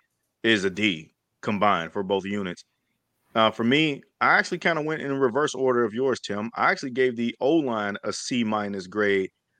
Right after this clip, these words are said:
but the D line a D minus, which basically evens it out as a D. And the reason is exactly almost similar to what you both guys have said. Um, I don't think the O-line, I think it could have been better, had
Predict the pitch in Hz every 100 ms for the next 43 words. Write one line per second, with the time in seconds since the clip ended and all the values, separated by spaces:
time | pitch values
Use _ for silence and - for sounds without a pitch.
0 | _ 107 117 110 110 95 127 143 113 98
1 | 98 - 95 90 - 113 90 - _ _
2 | _ _ - 87 78 - - - _ _
3 | _ _ - 107 - 107 110 127 117 -
4 | 110 101 95 _ - 110 92 104 98 90
5 | 90 87 92 73 _ _ _ _ _ _
6 | - 139 135 127 123 170 151 131 131 98
7 | 117 139 127 117 120 113 127 127 117 110
8 | 104 120 98 120 - 98 90 87 - 95
9 | 101 101 _ _ _ - 110 107 98 104
10 | 120 117 147 190 196 165 - 131 143 143
11 | 139 135 135 131 - 156 190 147 - 143
12 | 143 131 113 120 123 117 123 120